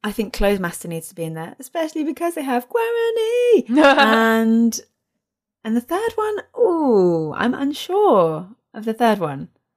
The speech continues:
Speaker 1: I'm gonna say Make Notes Pretty 'cause I think, I think you're gonna go for that too.
Speaker 2: <laughs> I, I am, I am totally going for Make Notes Pretty, I think. I think, how else are you gonna do notes, right? If you're gonna do notes, do them properly, do them pretty, use colours,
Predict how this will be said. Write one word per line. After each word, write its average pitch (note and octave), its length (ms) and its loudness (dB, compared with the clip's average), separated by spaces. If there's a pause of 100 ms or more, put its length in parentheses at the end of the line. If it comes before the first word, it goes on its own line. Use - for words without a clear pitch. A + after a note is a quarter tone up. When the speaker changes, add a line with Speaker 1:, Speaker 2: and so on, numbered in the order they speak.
(640)
Speaker 1:
I'm G#3+ 100 2
gonna C#4+ 180 2
say D#4 160 2
Make A#3 220 2
Notes F#3+ 220 -8
Pretty D#3 280 -6
'cause - 140 -8
I E3+ 60 -2
think, F3+ 200 -10 (100)
I F#3 60 -12
think F3+ 220 -12
you're E3+ 100 -4
gonna D#3+ 140 -8
go D3+ 140 -12
for D3 100 -18
that D3+ 160 -10
too. - 220 -14 (100)
Speaker 2:
<laughs> - 100 -16
I, - 920 -2 (120)
I D#4+ 100 -6
am, G4+ 380 0
I C#4+ 120 -2
am D4+ 160 -4
totally C#4 240 -8
going A3+ 200 -16
for A3+ 120 -20
Make G#3+ 240 -18
Notes G3+ 160 -20
Pretty, G#3+ 280 -20
I - 80 -20
think. G3+ 240 -12 (140)
I A#3+ 60 -6
think, F4 200 -8
how A#4 160 4
else D#5 300 4
are A4+ 40 -4
you F4 100 -6
gonna D#4+ 180 -2
do E4 120 -12
notes, G4 460 -2
right? C4+ 300 -2
If B3+ 100 -20
you're B3+ 80 -20
gonna D#4+ 200 -6
do E4 120 -14
notes, C#4+ 460 -6
do B3 140 -14
them A#3+ 180 -10 (140)
properly, A#3+ 400 -12
do A#3 160 -18
them A#3+ 160 -16
pretty, A#3+ 340 -10
use A3 340 -14
colours, G#3 520 -10